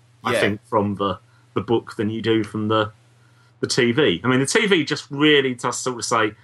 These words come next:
Speaker 1: "This is the date, this is what happens, this is what happens."
Speaker 2: Yeah.
Speaker 1: This, you get a more of the, what,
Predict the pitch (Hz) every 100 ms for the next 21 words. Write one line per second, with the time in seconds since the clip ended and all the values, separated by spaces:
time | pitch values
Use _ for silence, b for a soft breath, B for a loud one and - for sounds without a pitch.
0 | b - 127 131 - 101 101 101 110 117
1 | - 107 92 107 98 101 92 95 - 92
2 | 82 120 - 85 52 - - - 117 82
3 | - _ _ B B - 185 - 131 131
4 | 123 131 127 120 110 - 123 110 - _
5 | b b b - 120 135